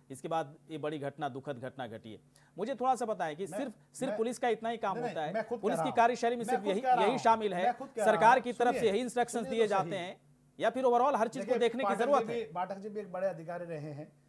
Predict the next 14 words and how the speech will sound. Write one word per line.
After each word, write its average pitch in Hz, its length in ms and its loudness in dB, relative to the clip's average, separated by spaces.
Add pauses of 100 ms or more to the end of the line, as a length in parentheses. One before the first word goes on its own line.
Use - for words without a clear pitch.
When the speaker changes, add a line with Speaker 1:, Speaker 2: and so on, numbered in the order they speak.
(500)
Speaker 2:
वो 185 100 -10
भी 214 80 -10
जानते 190 320 -4
होंगे 190 160 -8
किस 208 140 -18
प्रकार 175 340 -8
से 180 100 -14
पुलिस 185 320 -14
अपना 175 260 -14
intelligence 170 500 -14
input 175 240 -16
भी 175 120 -16
लेती 185 260 -14
है, 196 200 -10